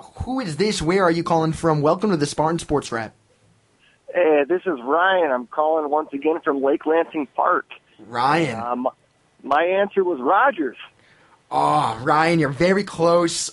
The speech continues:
Speaker 1: uh, but no cigar. It is not Charles Rogers back in oh four. It's a good guess.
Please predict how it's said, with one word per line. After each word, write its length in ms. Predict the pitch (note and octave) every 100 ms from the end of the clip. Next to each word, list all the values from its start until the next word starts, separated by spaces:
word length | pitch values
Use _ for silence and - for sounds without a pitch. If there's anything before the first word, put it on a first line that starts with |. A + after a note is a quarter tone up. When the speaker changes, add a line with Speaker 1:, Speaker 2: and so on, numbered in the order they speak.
| -
Speaker 1:
uh, 280 | C#3 C3 B2+
but 200 | C3+ B2+
no 280 | C#3+ E3
cigar. 680 | E3 - B2+ C#3+ C#3+ C#3+ C#3 -
It 140 | B2+
is 160 | B2 B2+
not 420 | C#3+ D#3+ G3+ G#3
Charles 360 | - F3+ F3+
Rogers 420 | D#3 F3 F3 E3+ D#3+
back 260 | D3+ D3
in 60 | D3
oh 80 | C3
four. 300 | - C#3 C3+
It's 180 | C3 C#3+
a 40 |
good 260 | A#2 F3+ E3+
guess. 380 | F3 F3 F3+